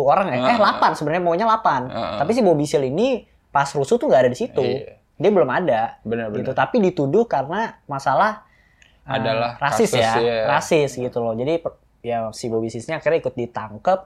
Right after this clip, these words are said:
Speaker 1: nggak
Speaker 2: Hmm.
Speaker 1: boleh ngomong juga karena dia nggak ada pengacara.
Speaker 2: Bener.
Speaker 1: Gitu. Jadi emang
Speaker 2: kacau banget sih ya. Ini emang kayak emang bener-bener menghakimi <laughs> gitu ya.
Speaker 1: Iya, iya.
Speaker 2: Hakim
Speaker 1: Iya.
Speaker 2: yang menghakimi,
Speaker 1: Hakim
Speaker 2: cuy.
Speaker 1: yang menghakimi. Ketahuan banget
Speaker 2: Iya.
Speaker 1: hakimnya gitu loh.
Speaker 2: Hakim yang
Speaker 1: Hmm,
Speaker 2: ngomong.
Speaker 1: hmm.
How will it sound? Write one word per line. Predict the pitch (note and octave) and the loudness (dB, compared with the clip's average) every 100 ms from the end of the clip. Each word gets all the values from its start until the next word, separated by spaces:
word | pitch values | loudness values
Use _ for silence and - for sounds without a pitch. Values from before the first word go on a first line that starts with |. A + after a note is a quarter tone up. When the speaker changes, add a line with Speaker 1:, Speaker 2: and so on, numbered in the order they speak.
| _ _ | _ _
Speaker 1:
nggak | - B2 | -2 0
Speaker 2:
Hmm. | A#2+ | 2
Speaker 1:
boleh | B2 | -2
ngomong | B2+ B2 C3 C3 | -2 -4 -4 -4
juga | C3 G3 G3 | 0 4 4
karena | F3 C#3+ | 4 0
dia | C3+ D3+ | -2 2
nggak | D#3 | 2
ada | C#3 | 2
pengacara. | C3 B2 D#3 F#3 E3 - - | 0 2 4 4 2 -2 -6
Speaker 2:
Bener. | A#2+ A#2 A2+ G#2+ G#2+ _ _ _ | -4 -4 -6 -12 -20 _ _ _
Speaker 1:
Gitu. | A#2+ A#2 | -12 -10
Jadi | A#2+ C3 C#3 | -8 -6 -6
emang | B2+ A#2+ A#2 _ _ - _ | -6 -10 -14 _ _ -20 _
Speaker 2:
kacau | _ A#2+ A#2+ A#2 | _ -8 -2 -2
banget | A#2+ F3 | -2 -4
sih | B2 | -4
ya. | C3+ | -4
Ini | C#3+ C3 B2+ | -4 -6 -6
emang | B2 C#3+ - _ | -6 -10 -14 _
kayak | - A#2+ | -2 0
emang | A#2+ B2 B2 | 0 0 -2
bener-bener | B2 A#2+ A#2+ A#2+ A#2+ A#2 _ _ _ | -4 -4 -4 -6 -8 -16 _ _ _
menghakimi | - A#2 A#2+ - A#2+ B2+ B2+ - | -4 -4 -4 -6 -6 -4 -8 -10
<laughs> | C#3 | -2
gitu | C3 B2+ | 2 4
ya. | C#3+ D3+ F3 E3+ | 4 4 4 4
Speaker 1:
Iya, | G#3 F#3 C#3 | 4 4 2
iya. | A#2+ | 0
Speaker 2:
Hakim | A#2 B2+ D3+ | -2 0 2
Speaker 1:
Iya. | C#3+ | 2
Speaker 2:
yang | C#3+ | 2
menghakimi, | C3+ C3 D3+ D3+ G#3 | 2 2 2 2 2
Speaker 1:
Hakim | D3+ | 2
Speaker 2:
cuy. | C#3 | 4
Speaker 1:
yang | G3+ E3 - | 6 6 4
menghakimi. | - - - G#3+ F3 | 0 -4 0 0 4
Ketahuan | F3+ - G3 A3 | 2 2 2 4
banget | B3 C4 G#3 | 4 2 4
Speaker 2:
Iya. | D#3+ B2+ | 4 6
Speaker 1:
hakimnya | - F#3+ F#3 | 6 4 4
gitu | E3 D3 | 2 2
loh. | C#3 C3 - - - - - | 0 -2 -6 -16 -20 -20 -4
Speaker 2:
Hakim | B2+ C3+ | 0 2
yang | B2+ | 2
Speaker 1:
Hmm, | B2 | 0
Speaker 2:
ngomong. | B2 A2+ | 0 -2
Speaker 1:
hmm. | C#3+ C3 | -8 -12